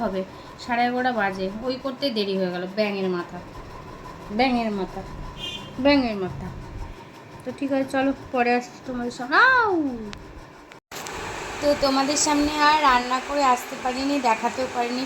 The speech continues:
পরে দেখাচ্ছি তোমাদের। তো ওই ঘরে বাবা মাকে তো তখন দিয়ে দিয়েছিলাম। তারপরে কী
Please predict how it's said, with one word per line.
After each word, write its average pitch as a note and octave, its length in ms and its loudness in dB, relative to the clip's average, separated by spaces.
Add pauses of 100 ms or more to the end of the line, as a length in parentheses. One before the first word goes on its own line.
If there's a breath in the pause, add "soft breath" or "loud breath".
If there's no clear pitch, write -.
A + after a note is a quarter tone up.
পরে A3 260 0
দেখাচ্ছি A3+ 580 -2
তোমাদের। A3+ 380 -4 (440)
তো - 120 -6
ওই A#3+ 140 4
ঘরে C4 180 4
বাবা A#3+ 240 2
মাকে B3+ 220 -2
তো C#4 160 -8
তখন C#4 280 0
দিয়ে C4 140 0
দিয়েছিলাম। B3+ 440 -2 (100)
তারপরে A3 400 -4
কী B3+ 140 -8